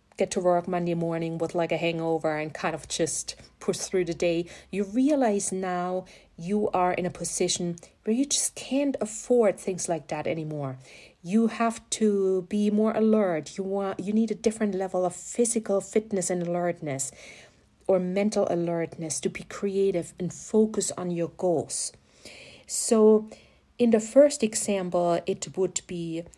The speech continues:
a defensiveness that comes up. In the second example, it would be a money mindset topic. In the third example, it would be kind of like, uh,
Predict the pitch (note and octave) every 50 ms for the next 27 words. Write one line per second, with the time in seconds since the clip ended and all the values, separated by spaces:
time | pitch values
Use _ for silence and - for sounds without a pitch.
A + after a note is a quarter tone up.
0 | - - - - F#3 - - - A3 A3+ B3 B3+ - C4 - - A3+ A3 A3 A3+
1 | A3+ A#3 - - - _ - - G3+ - - - - G3 F#3+ F3+ - - - F3
2 | E3+ F3 - - - - _ _ _ _ _ _ _ _ _ _ _ _ _ -
3 | F3 D#3 - E3 - - F3 E3+ - F3+ E3+ E3 E3 - - F3 E3+ E3+ E3 D#3
4 | E3 D#3+ D#3+ E3 E3+ E3+ - - F3 D#3 D#3 D#3 E3 E3+ F#3 G3 F#3+ F#3 E3+ E3
5 | E3+ E3 - - - D#3+ D#3 - - - _ _ - - - - - - - E3
6 | - - D#3 D3 - - _ - - - - - _ - F3 F3 E3+ D#3+ - -
7 | G3 F3+ F3 F3+ F3 F3 - - F#3+ E3+ D#3+ D#3 D#3+ D#3+ D#3+ D#3 - - F3+ F3+
8 | - - - F3 E3+ D#3 - - - F3+ F3 D#3+ - E3+ E3 D#3+ D#3 D#3 D#3+ D#3+
9 | - D#3+ D3+ D3+ D#3 D#3 D#3 D#3+